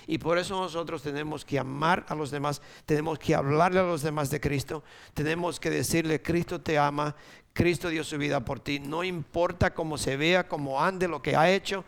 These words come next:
no importa dónde viva, nosotros siempre tenemos que ver esa joya preciosa en esa persona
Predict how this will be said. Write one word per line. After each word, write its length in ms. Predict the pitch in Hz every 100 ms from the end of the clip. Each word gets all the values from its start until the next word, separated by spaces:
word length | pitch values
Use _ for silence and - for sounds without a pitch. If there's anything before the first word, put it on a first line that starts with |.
| - -
no 120 | 165 170
importa 380 | 156 175 143
dónde 260 | 151 147 143
viva, 340 | 165 175 165 - - -
nosotros 560 | 147 120 165 156 156 131
siempre 520 | - 175 180 185 170
tenemos 360 | 160 160 160 -
que 140 | 143
ver 340 | 147 147 151 - - -
esa 360 | - 135 170 135
joya 340 | 151 160 151
preciosa 760 | 120 139 123 - 151 160 147 139
en 80 | 135
esa 220 | 131 123
persona 640 | 135 107 - 123 127